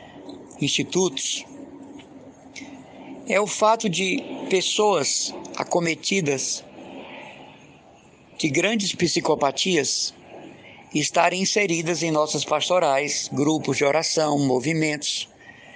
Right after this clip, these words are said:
comunidades novas, institutos, congregações. Pessoas que trouxeram psicopatias muito graves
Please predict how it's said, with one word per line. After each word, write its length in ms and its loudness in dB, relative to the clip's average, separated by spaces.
comunidades 800 0
novas, 680 2
institutos, 720 -2
congregações. 1000 -2
Pessoas 360 4
que 80 0
trouxeram 640 2
psicopatias 960 0
muito 220 2
graves 720 2